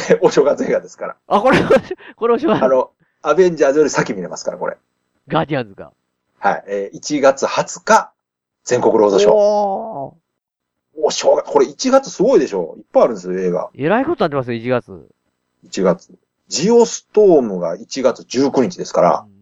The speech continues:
Speaker 1: ジオストーム見た次の日にガーディアンズ。
Speaker 2: 見ないとダメですよ、これ。
Speaker 1: これどう、えーって感じでしょ、これ。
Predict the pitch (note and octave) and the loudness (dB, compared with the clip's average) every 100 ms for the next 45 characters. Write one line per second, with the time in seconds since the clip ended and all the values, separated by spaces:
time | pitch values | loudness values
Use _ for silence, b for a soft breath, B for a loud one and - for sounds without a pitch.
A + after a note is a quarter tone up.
0 | _ _ _ _ _ _ - G#3+ B3 - | _ _ _ _ _ _ -2 4 4 2
1 | - A#3+ D3+ C#3+ C#3+ - - A#3+ A#3+ A#3 | 0 2 2 0 -2 -2 -2 2 2 2
2 | D3+ A#2+ E3+ G3 A#2 F#3 _ D3+ G#3+ F#3 | -2 0 4 4 0 -12 _ -8 -4 -4
3 | G#2 G2+ G2 _ _ _ _ _ _ _ | -6 -14 -16 _ _ _ _ _ _ _
4 | _ _ _ _ _ _ _ _ _ - | _ _ _ _ _ _ _ _ _ -20
5 | - C3+ - - - A#2+ F#3+ B3+ C4 B2+ | -8 -4 -4 -6 -2 0 4 4 4 0
6 | A#2 F2 E2 D#2 | 0 -4 -10 -12